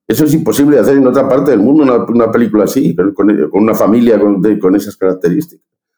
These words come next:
Y eso es la, es la, la gran herencia, que además es desde el, desde el minuto, desde que llega, bueno, desde que llega Colón, desde que, que Isabel tiene una idea clarividente que les dice ya, "Casaros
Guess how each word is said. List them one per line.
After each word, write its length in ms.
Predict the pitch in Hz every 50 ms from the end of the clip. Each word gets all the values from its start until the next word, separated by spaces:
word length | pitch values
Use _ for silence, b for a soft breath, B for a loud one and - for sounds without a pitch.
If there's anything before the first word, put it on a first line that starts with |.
| _ _ _ _ _ _ _ -
Y 160 | - 107 127
eso 340 | 147 156 - 135 120 - -
es 140 | 98 104 95
la, 180 | 110 87 71
es 80 | 87 95
la, 320 | 101 104 101 90 78 69
la 180 | 64 90 85 82
gran 280 | 78 85 101 107 110 110
herencia, 560 | 104 95 101 107 107 104 - 85 82 80 - _ _ _ _ _ _ _ _ _ _ _ -
que 60 | 95
además 240 | 95 117 143 139 147
es 240 | 135 123 92 - 95
desde 240 | 117 107 101 107
el, 360 | 101 101 92 92 - - - 95
desde 280 | 98 107 104 101 104
el 80 | 101 101
minuto, 440 | 101 104 104 120 139 139 139 147 143
desde 300 | 123 117 104 113 - -
que 100 | 95 95
llega, 600 | 107 123 143 143 147 135 117 117 113 113 113 _ _ _ _ _ _ _ _ _ _ _ _ _ _ _ _ _ _ _ -
bueno, 180 | - 147 143
desde 180 | 113 95 90 95
que 60 | -
llega 260 | 87 98 104 120 -
Colón, 360 | - 101 107 131 147 196 208 123
desde 260 | 104 101 92 98 -
que, 300 | 90 90 87 - - _
que 80 | - 95
Isabel 600 | 95 90 90 - 85 90 104 117 - - - _ _ - 170 165 _ _ _ _ _ _ _ _ _ _ _ - - -
tiene 160 | 107 107 107
una 80 | 101 92
idea 280 | 92 98 104 104 104
clarividente 680 | 104 117 98 92 92 90 90 87 110 135 143 139 151 151
que 100 | - 104
les 160 | 98 92 -
dice 260 | - 123 117 - 95
ya, 320 | 95 117 127 131 123 - -
"Casaros 760 | - 82 - - 123 120 135 123 101 90 - - - _